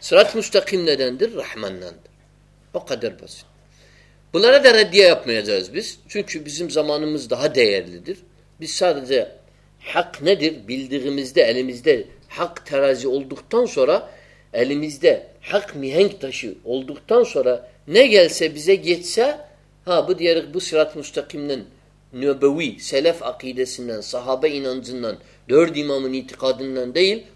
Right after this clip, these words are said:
bu bize lazım değil. Elimizde bir şey olur. Çünkü biz her insanları reddiye vermek bu ihtisas işidir.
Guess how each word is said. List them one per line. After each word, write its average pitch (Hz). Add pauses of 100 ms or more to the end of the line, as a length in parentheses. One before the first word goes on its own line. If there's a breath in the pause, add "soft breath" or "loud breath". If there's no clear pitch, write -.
bu 127
bize 113
lazım 95
değil. 80 (1300)
Elimizde 98
bir 180
şey -
olur. 80 (260)
Çünkü 190
biz 170
her 180
insanları 139 (800 soft breath)
reddiye 135
vermek 131 (640)
bu 151
ihtisas 151
işidir. -